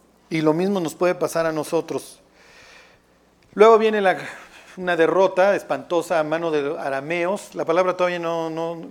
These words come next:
que para nosotros se nos traduce como sirios o asirios, todavía son arameos, que eran ciudades, estados ahí, no crean que eran todavía muy poderosos, ¿eh?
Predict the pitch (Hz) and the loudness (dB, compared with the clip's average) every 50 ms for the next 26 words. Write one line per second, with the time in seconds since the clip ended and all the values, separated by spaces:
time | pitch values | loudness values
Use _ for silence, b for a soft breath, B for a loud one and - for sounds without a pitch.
0 | 175 180 180 - - - - 147 143 151 151 - 143 143 143 139 170 170 180 160 | -16 -18 -20 -20 -12 -8 -6 -6 -6 -6 -6 -6 -6 -6 -6 -6 -6 -6 -6 -6
1 | - - 147 139 127 - 147 151 151 - 151 - 135 123 123 - - 190 185 185 | -8 -8 -10 -10 -10 -6 -6 -6 -6 -6 -8 -12 -12 -14 -14 -10 -10 -8 -6 -4
2 | 175 160 147 151 139 - 190 190 190 180 - 202 190 185 180 - 190 180 165 160 | -4 -4 -2 -4 -6 -4 -6 -6 -6 -4 -4 -2 -4 -4 -4 -6 -4 -2 -2 -2
3 | 147 156 175 190 190 202 254 247 - - - _ B B B B B B B B | -2 -2 -4 -4 -4 -4 -4 -6 -8 -14 -20 _ B B B B B B B B
4 | B B B - 233 247 269 262 247 226 196 151 - - 190 175 196 226 233 226 | B B B 0 2 2 2 0 -2 -6 -6 -8 -10 -10 -6 -2 0 0 0 -2
5 | - 180 156 - - 196 202 208 202 180 - 175 175 190 202 214 214 214 214 208 | -4 -10 -8 -4 0 2 2 2 0 -2 -4 -6 -6 -4 -4 -6 -6 -6 -6 -8
6 | 208 214 202 202 208 202 - 196 190 196 185 180 196 190 - 185 165 147 151 175 | -6 -4 -4 -4 -4 -4 -6 -6 -6 -6 -6 -8 -10 -8 -6 -4 -2 -2 -2 -4
7 | 165 - 139 123 - - - | -6 -10 -14 -14 -14 -16 -18